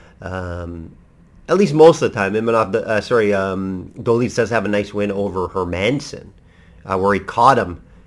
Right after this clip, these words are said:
uh, in a submission. So if you look at resume to resume, it's fairly even, but Dolidze does have the best win, does have the biggest win, right? I mean, Imanov stepped up in competition to fight Strickland. Now, keep in mind, there was some issues. There was a catch weight.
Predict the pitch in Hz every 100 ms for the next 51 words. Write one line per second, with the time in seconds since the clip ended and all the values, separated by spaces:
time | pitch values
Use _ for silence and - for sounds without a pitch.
0 | - - 98 104 107 98 - 98 117 117
1 | 110 - 113 - 147 180 208 233 175 127
2 | 139 135 147 135 113 120 123 123 110 -
3 | 139 151 139 120 127 160 170 123 151 -
4 | - - 127 165 190 - 180 156 165 135
5 | 101 127 - - 107 139 127 - - -
6 | 147 151 131 113 98 120 117 - 123 101
7 | - - 110 123 120 147 156 156 131 -
8 | 135 135 135 123 135 107 101 131 127 110
9 | 113 104 - 151 151 117 104 - - -
10 | 190 226 208 175 143 123 127 143 147 -
11 | 147 127 123 - 123 95 117 98 101 -
12 | 147 - 110 113 113